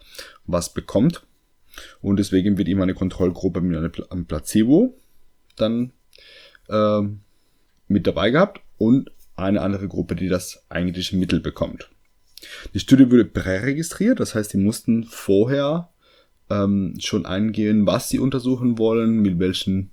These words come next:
Methoden und so weiter, also damit sie nicht im Nachhinein zu viel an den Zahlen rumtricksen können, sodass irgendwas rauskommt,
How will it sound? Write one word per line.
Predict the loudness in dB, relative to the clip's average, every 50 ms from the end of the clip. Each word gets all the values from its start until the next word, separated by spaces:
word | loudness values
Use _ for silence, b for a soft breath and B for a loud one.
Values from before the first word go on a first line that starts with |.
| b b b b b b b _
Methoden | -2 -2 -2 -2 -2 -2 -2 0 0 -2
und | -2 -2
so | -2 -2 0
weiter, | 0 0 2 2 0 0
also | -2 -2 -4 -4 -6 -6
damit | -6 -4 -2 0 0 0 -2 -4 -6
sie | -4 -2 0
nicht | 0 0 -2 -4 -4
im | -4 -2
Nachhinein | -2 -2 -4 -4 -4 -4 -2 0 0 0 -2 -4 B B B B B B B -20 -16
zu | -14 -12
viel | -12 -4 0 4 4 6 8 6 6 4 2 -2 -8 -6
an | -4 -2
den | -2 -2 -2
Zahlen | -4 -4 -4 -2 -2 -2 -2
rumtricksen | -2 -2 -2 -2 -4 -6 -10 _ _ _ _ _ -8 -8 -8 -8 -8 -8 -8 -8 -4
können, | 0 2 2 2 2 0 -4 -10 -20 -20 -20 -20 -20 -20 -20 _ _ _ _ -16 -16 -14 -8
sodass | -4 -4 -4 -4 -6 -4 0
irgendwas | 4 4 4 4 2 0 -4 -6 -6
rauskommt, | -4 -2 -2 -2 -2 -4 -2 -2 -2 -2 -4 -8